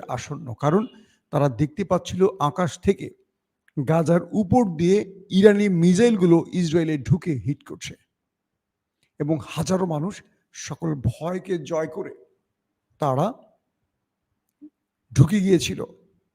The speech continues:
সেনাবাহিনীর সেই ব্যারিকেড ভেঙে। আজকে যদি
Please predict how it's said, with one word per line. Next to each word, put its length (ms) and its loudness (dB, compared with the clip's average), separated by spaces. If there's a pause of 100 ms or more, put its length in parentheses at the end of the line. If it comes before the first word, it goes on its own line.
(160)
সেনাবাহিনীর 640 0 (380)
সেই 180 -2
ব্যারিকেড 480 -2
ভেঙে। 280 -6 (600)
আজকে 340 4
যদি 280 4